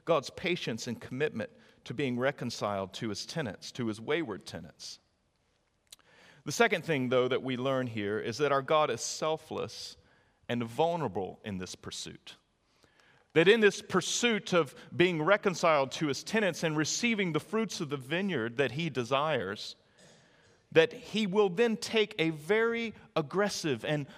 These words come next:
unusual step. You find this in verse thirteen. Then the owner of the vineyard said, "What shall I do?"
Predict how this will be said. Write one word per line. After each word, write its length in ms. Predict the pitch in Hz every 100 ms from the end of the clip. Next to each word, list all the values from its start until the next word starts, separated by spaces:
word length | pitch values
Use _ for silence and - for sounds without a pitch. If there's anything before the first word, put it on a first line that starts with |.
| -
unusual 840 | 180 170 170 214 226 180 185 156
step. 680 | 131 - - - 160 101 - - _ _ _ _ _ _ _ _ _ -
You 100 | 156
find 300 | 208 220 208
this 200 | 180 -
in 180 | 160
verse 320 | 143 170 - -
thirteen. 760 | 180 170 - 180 156 101 87 92 - _ _ _ _ _ _ _ _ _ _ - _ _ _ _ _ _ _
Then 240 | 139 131 269
the 180 | 240 -
owner 520 | 208 240 247 151 127 -
of 140 | 143
the 80 | 131
vineyard 380 | 120 156 147 113
said, 580 | - 135 101 90 - - _ _ _ - _
"What 420 | - 147 277 285 -
shall 720 | - - - 196 208 214 202 -
I 300 | 160 160 156
do?" 360 | 117 117 101